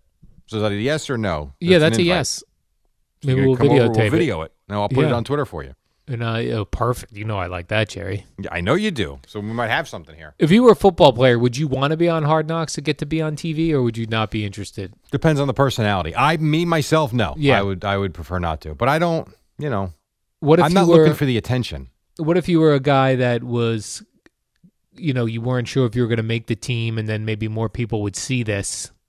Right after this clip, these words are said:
Speaker 1: Again, it depends on the personality. Like,
Speaker 2: Mm.
Speaker 1: I'm sure if you were on one of these teams, you might hire your own cameraman. <laughs>
Speaker 2: Yeah, I'm gonna say, who is someone gonna be dedicated to filming me during this Hard Knocks?
Speaker 1: And I would try and hide.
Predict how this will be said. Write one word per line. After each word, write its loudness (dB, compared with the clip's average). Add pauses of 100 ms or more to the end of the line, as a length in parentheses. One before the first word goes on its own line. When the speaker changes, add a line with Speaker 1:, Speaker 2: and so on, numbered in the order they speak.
(200)
Speaker 1:
Again, 0
it -6
depends -2
on -2
the -6
personality. -6
Like, 0
Speaker 2:
Mm. -6
Speaker 1:
I'm 2
sure -2
if -8
you -4
were -2
on 0
one 0
of -2
these -4
teams, -4
you -2
might -2
hire 0
your -2
own -2
cameraman. -4 (300)
<laughs> -10
Speaker 2:
Yeah, 2
I'm -2
gonna -4
say, 0
who -2
is -2
someone 2
gonna -2
be 0
dedicated 0
to -4
filming -4
me -2
during -4
this -6
Hard 0
Knocks? -8
Speaker 1:
And 0
I 2
would -2
try 2
and 0
hide. -4